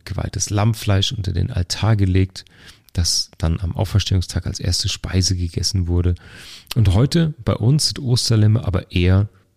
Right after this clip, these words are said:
in Gestalt von, von Kuchen, kommen die auf den Tisch. Also das Osterlamm wird dann oft noch mit so einer kleinen Siegesfahne ähm, die wird beigelegt oder da reingesteckt sozusagen.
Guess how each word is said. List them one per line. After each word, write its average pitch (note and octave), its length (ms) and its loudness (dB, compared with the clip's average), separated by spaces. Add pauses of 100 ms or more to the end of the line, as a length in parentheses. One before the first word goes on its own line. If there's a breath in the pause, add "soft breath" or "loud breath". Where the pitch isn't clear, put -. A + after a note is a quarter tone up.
(120)
in E2+ 420 -2
Gestalt G2+ 380 2
von, G2 300 2
von G2 160 2
Kuchen, - 400 -4 (140)
kommen D#2+ 220 0
die D#2+ 100 -2
auf - 120 -8
den F#2 160 -4
Tisch. - 300 -10 (240)
Also G2 140 2
das G2 180 0
Osterlamm A2+ 640 0 (420 loud breath)
wird - 140 -2
dann G2 100 -2
oft - 200 -4
noch F2+ 80 2
mit F2 140 -2
so F#2 80 -2
einer E2+ 100 2
kleinen E2 300 -2
Siegesfahne G2+ 800 2 (460 soft breath)
ähm, E2+ 340 0 (220)
die F2 60 -2
wird F2 140 -2
beigelegt G#2 580 2
oder F2+ 120 -4
da - 120 -6
reingesteckt F#2+ 640 0
sozusagen. F2+ 640 -2